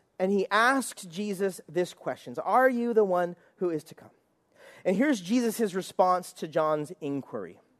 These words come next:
He says this, verse four. Jesus replied, "Go back and report to John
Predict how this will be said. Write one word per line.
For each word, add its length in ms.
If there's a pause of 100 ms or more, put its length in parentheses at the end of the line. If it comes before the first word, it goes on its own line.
(1300)
He 80
says 240
this, 340 (1300)
verse 280
four. 380 (1400)
Jesus 520
replied, 540 (220)
"Go 460
back 480 (220)
and 180
report 600
to 100
John 460